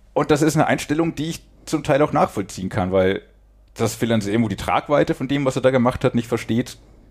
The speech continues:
glaube ich auch. Gleichzeitig halte ich ihn nicht, davon bin ich überzeugt, ohne ihn zu kennen, ohne ihn gesprochen zu haben, ohne in seinem Kopf zu sein, nicht für einen Neonazi. Das glaube ich nicht. Ich glaube schon, dass er mit seinem Verhalten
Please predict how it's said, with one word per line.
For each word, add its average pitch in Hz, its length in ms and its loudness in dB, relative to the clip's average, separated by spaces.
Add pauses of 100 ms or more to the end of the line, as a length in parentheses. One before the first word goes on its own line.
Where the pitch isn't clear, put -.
glaube 104 300 2
ich - 160 -6
auch. 90 320 0 (840)
Gleichzeitig 120 640 0
halte 101 200 0
ich - 100 -10
ihn 95 140 0
nicht, - 340 -4 (380)
davon 104 260 -2
bin 104 140 0
ich 101 100 -6
überzeugt, 98 600 -2
ohne 113 240 0
ihn 104 380 0
zu - 160 -12
kennen, 143 460 0
ohne 101 280 -2
ihn 92 120 -6
gesprochen 107 400 -4
zu 123 160 -6
haben, 107 320 2
ohne 92 220 -4
in 92 100 -8
seinem 87 160 0
Kopf - 240 -6
zu - 80 -10
sein, 98 460 2
nicht 98 240 -10
für - 180 -4
einen 87 140 -4
Neonazi. 85 760 -4
Das - 160 -12
glaube 85 220 -4
ich - 100 -12
nicht. 107 240 -2 (1000)
Ich - 180 -8
glaube 98 220 2
schon, 107 220 2
dass 143 160 2
er 143 40 0
mit 139 140 2
seinem 139 180 4
Verhalten 143 680 0